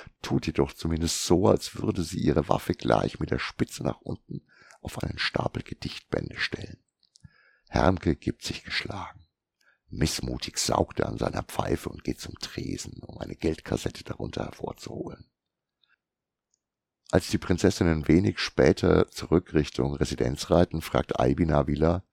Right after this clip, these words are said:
ob sie die Lektion von Würzburg verstanden hat. „Niemand prellt den Sold?“, mutmaßt Navila. „Ei, das sowieso. Aber merkt ihr auch,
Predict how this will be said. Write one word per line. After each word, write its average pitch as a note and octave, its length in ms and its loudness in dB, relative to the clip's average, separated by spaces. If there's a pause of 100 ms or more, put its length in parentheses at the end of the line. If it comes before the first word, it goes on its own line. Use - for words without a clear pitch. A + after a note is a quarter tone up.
ob - 220 6
sie - 140 -2
die - 100 -4
Lektion D2 600 2
von - 400 -2
Würzburg - 580 -2
verstanden - 680 -8
hat. - 260 -20 (1040)
„Niemand C#2 540 0
prellt B1+ 360 0
den D2 140 4
Sold?“, - 680 0 (600)
mutmaßt - 580 0
Navila. E2+ 560 2 (880)
„Ei, D2 480 4 (560)
das - 220 4
sowieso. D#2+ 460 6 (420)
Aber F2 220 6
merkt F#2 280 4
ihr - 80 2
auch, - 280 -2